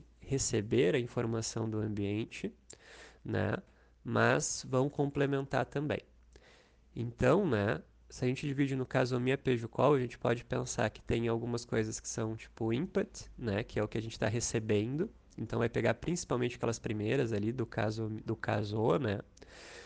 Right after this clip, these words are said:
Eh, depois a gente tem que processar essa informação no nosso cérebro, né? Então, a gente tem que fazer um processamento da informação.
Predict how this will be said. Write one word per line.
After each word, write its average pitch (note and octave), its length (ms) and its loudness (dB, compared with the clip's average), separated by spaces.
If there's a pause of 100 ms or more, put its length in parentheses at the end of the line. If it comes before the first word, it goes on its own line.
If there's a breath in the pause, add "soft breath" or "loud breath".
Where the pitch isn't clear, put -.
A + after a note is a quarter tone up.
(540 loud breath)
Eh, B2+ 560 4
depois C#3 460 4
a - 20 2
gente D#3+ 240 -4
tem D#3+ 140 0
que E3+ 80 -2
processar E3 680 2
essa C3+ 200 0
informação A#2+ 560 -2
no A#2+ 100 -2
nosso A#2 260 -2
cérebro, G#2 540 -2
né? F#2+ 220 -4
Então, A2 260 -4
a G#2 40 -4
gente A2+ 200 -8
tem A#2 100 -4
que - 60 -10
fazer A#2 160 -2
um A#2 80 0
processamento C3+ 880 -2
da B2 140 0
informação. G#2+ 760 -4